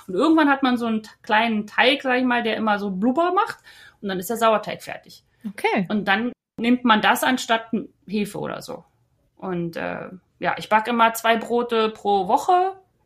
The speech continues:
Speaker 1: Einmal, also ich hab zwei, äh, gusseiserne Töpfe und so. Wir haben ja hier einen kanadischen Ofen, das heißt, da passen auch, äh, zwei solche Riesendinger rein.
Speaker 2: Mhm.
Speaker 1: Also das ist sozusagen ein Ofen, der hat zwei Türen und unten passt so, also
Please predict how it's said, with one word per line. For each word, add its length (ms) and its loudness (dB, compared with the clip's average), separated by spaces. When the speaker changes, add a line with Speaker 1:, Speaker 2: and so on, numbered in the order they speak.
Speaker 1:
Einmal, 400 4
also 140 -2
ich 120 -6
hab 160 -2
zwei, 400 2
äh, 280 0
gusseiserne 600 -2
Töpfe 500 -4
und 280 -6
so. 180 -2
Wir 140 2
haben 100 6
ja 60 6
hier 200 4
einen 140 -2
kanadischen 640 0
Ofen, 340 4
das 200 0
heißt, 220 2
da 100 -2
passen 440 -2
auch, 380 -4
äh, 340 0
zwei 300 0
solche 360 -2
Riesendinger 600 -2
rein. 340 0
Speaker 2:
Mhm. 440 2
Speaker 1:
Also 160 -6
das 180 -4
ist 240 -12
sozusagen 320 0
ein 120 -6
Ofen, 280 0
der 80 2
hat 100 -2
zwei 280 0
Türen 580 6
und 260 0
unten 460 0
passt 360 -2
so, 80 -4
also 240 -4